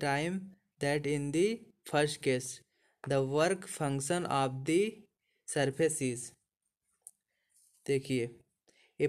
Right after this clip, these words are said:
photoelectric surface is illuminated successfully by monochromatic light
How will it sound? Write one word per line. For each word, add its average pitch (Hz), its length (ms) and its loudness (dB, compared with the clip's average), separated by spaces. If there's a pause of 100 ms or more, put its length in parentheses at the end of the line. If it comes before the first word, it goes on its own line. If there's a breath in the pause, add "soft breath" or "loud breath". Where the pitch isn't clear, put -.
(100)
photoelectric 175 1500 0
surface 175 560 2 (160)
is 156 120 -2
illuminated 143 880 2 (520)
successfully 147 800 2
by 151 360 4
monochromatic 151 1500 0
light 127 760 2